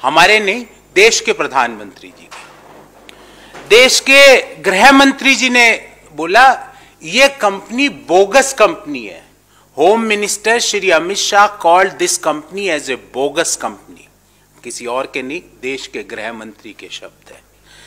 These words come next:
भूतपूर्व डिफेंस मिनिस्टर स्वर्गीय श्री मनोहर पर्रिकर जी ने कहा कि इस कंपनी ने भरपूर भ्रष्टाचार किया,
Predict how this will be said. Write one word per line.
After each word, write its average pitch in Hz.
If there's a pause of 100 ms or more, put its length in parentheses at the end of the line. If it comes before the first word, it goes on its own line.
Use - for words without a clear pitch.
(680)
भूतपूर्व 269
डिफेंस 240
मिनिस्टर 208 (260)
स्वर्गीय 202 (380)
श्री 233
मनोहर 208
पर्रिकर 240
जी 233
ने 226
कहा 185 (580)
कि 247
इस 247
कंपनी 220
ने 262
भरपूर 214
भ्रष्टाचार 233
किया, 226